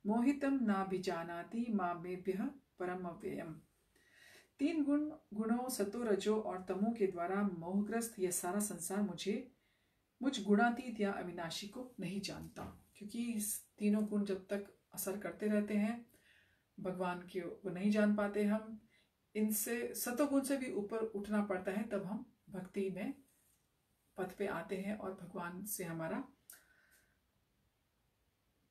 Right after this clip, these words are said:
समझ लो, introduction होता है तब हमारा, जब हम अपनी, हमारी consciousness सतोगुण से भी ऊपर उठ जाती है।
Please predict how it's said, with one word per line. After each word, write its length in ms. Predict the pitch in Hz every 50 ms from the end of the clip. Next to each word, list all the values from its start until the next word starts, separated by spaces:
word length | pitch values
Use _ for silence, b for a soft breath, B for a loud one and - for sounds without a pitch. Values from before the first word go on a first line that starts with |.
| _ _ _ _ _ _ _ _ _ _ _ _ _ _ _
समझ 420 | - - - 190 175 175 180 180 196
लो, 120 | 202 214
introduction 560 | 208 - 208 208 - 214 202 202 - - 196
होता 300 | 165 143 160 151 - 160
है 180 | 160 165 165 -
तब 160 | - 190 156 -
हमारा, 300 | 160 156 143 143 147 - - _ _ _ _ _ -
जब 80 | 202
हम 300 | 185 185 190 202 208 - - _ _ _ _ _ _ _ _ -
अपनी, 400 | - 196 - 202 196 190 190 190
हमारी 280 | 185 180 175 180 185 185
consciousness 880 | - 175 175 175 - - 196 - - - 214 262 277 - - - b b b b b b b b b _ _ _ _ _ _ _ _ _ _ _ _ _ _ _ _ _ _ _ _ _ _ _ _ _ _ _ _ _ _ _ _ _ _ _ _ _ _ _ _ _ _ _ _ _ _ _ _ _ _ _ _ _ _ _ _ _ _ _ _ _ _ _ _ _
सतोगुण 480 | - - 214 208 202 190 180 180 175 170
से 140 | 165 - 196
भी 240 | 214 247 277 - - - 214
ऊपर 180 | 208 208 196
उठ 220 | 185 160 147 - -
जाती 280 | - - - - -
है। 280 | 147 170 208 202 202